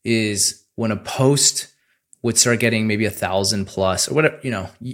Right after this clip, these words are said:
you have your number. When it gets above a certain threshold,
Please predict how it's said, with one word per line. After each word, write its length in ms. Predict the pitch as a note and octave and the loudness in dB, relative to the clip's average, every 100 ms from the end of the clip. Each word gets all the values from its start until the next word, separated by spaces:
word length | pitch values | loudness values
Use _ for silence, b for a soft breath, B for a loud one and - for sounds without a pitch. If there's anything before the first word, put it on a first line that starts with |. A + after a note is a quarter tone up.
| - | -8
you 200 | C3+ C#3 | 0 2
have 140 | C3 | 2
your 520 | A2+ A2+ A#2 A2+ G#2+ - | 2 2 2 0 -2 -6
number. 460 | G2+ G#2+ A#2+ C3 | -8 -2 0 0
When 160 | A#2+ A#2 | 0 -4
it 60 | A2+ | 0
gets 420 | B2+ C3 - - | 2 2 0 -2
above 360 | A2 G#2 A2 A2 | -6 -2 -2 -2
a 40 | |
certain 320 | - A2 G2+ | -2 -2 -4
threshold, 640 | - G#2 G#2+ C#3 D3+ D#3 | -4 -4 -2 0 0 0